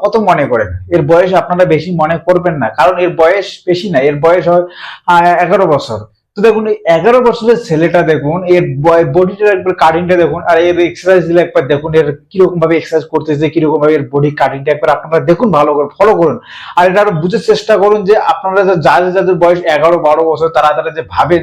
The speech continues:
যে জিমে কিভাবে জিম করবো না করবো, ব্যায়াম করবো না করবো, আগে, আগে এই বাচ্চাটাকে দেখুন যে এত কম বয়সে এত সুন্দরভাবে এক্সারসাইজ করতেছে। কিন্তু একটা কথা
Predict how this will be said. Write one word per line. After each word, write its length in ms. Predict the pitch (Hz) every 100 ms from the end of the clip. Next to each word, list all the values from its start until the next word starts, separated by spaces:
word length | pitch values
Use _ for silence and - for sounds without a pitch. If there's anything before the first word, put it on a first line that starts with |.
| 139
যে 80 | 151 139 131
জিমে 320 | 151 165 165 151
কিভাবে 280 | - 156 147 131
জিম 120 | 147 151
করবো 200 | 143 139 147
না 60 | 131
করবো, 180 | 139 131 127
ব্যায়াম 180 | 135 139 139
করবো 180 | 135 139
না 60 | 127 -
করবো, 160 | 139 139 - - -
আগে, 140 | 180 214 196
আগে 100 | 208 196
এই 40 | 165
বাচ্চাটাকে 440 | 160 202 190 196 185
দেখুন 200 | 175 190 180
যে 60 | 190 160
এত 100 | 185 180
কম 140 | 165 185
বয়সে 340 | 196 196 175 185 180 156
এত 80 | 185 -
সুন্দরভাবে 380 | 170 170 156 160
এক্সারসাইজ 280 | 147 151 143 -
করতেছে। 340 | 113 - - 107 - _ -
কিন্তু 260 | 285 214 190 165
একটা 160 | - 190
কথা 140 | 185